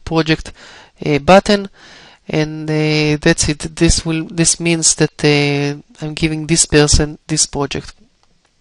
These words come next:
And then freelancer will send me, uh, the contact emails, the contact email of the freelancer, and then I'll be able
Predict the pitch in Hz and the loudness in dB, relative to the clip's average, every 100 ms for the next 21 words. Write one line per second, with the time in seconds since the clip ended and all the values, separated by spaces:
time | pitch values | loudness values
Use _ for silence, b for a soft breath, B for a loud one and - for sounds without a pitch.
0 | _ _ - - B B B 170 180 208 | _ _ -12 -10 B B B -4 2 4
1 | 196 - 180 180 170 - 156 147 - 160 | 4 4 4 6 4 2 2 2 4 4
2 | 156 156 151 - B B B - 143 139 | 2 -2 -2 -6 B B B -2 0 0
3 | 143 170 165 160 - 151 151 143 - 208 | 0 0 0 0 -2 0 0 -2 -4 -10
4 | 196 - 175 170 165 160 151 147 143 147 | -20 -4 0 0 0 0 0 0 0 -4
5 | - 196 190 185 - 180 160 156 151 147 | -2 2 4 4 4 2 2 2 2 2
6 | 147 156 151 | 2 2 2